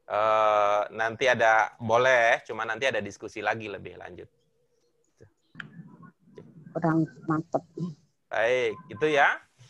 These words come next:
Speaker 1: Jadi akibat ketakwaan, akibat untuk ketakwaan, akibat bagi ketakwaan,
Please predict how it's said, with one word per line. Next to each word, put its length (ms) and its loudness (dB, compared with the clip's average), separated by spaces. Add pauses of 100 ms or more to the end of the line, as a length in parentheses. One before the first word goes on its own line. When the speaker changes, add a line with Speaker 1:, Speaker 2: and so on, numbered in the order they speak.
(140)
Speaker 1:
Jadi 280 -6
akibat 680 2 (680)
ketakwaan, 880 -2 (640)
akibat 800 0 (280)
untuk 520 -6
ketakwaan, 800 0 (100)
akibat 640 -2 (180)
bagi 420 -4
ketakwaan, 840 -6